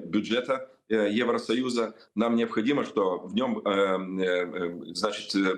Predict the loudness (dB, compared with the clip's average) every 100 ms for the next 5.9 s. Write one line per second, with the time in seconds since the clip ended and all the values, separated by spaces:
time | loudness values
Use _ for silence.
0 | 0 0 2 0 -2 -6 -10 -4 -2 0
1 | 0 0 -2 -6 -14 _ -2 0 2 0
2 | 0 0 0 0 -6 -8 _ _ -4 0
3 | 2 2 2 0 0 0 0 0 2 0
4 | 2 0 0 0 -2 0 0 0 0 0
5 | 2 2 0 -6 -2 0 2 2 0